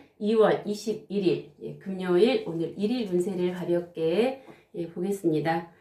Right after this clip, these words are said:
여기 색깔, 좋아하시는 색깔 한 가지를 선택을 하시면 되고요.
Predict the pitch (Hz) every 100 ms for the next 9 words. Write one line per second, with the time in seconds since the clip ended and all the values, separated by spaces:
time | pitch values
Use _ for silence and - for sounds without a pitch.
0 | _ - 175 262 - 220 196 214 262 262
1 | 208 196 208 202 196 202 233 - 220 240
2 | 269 269 262 208 175 170 180 226 233 226
3 | 208 196 196 233 - 220 202 160 147 151
4 | 175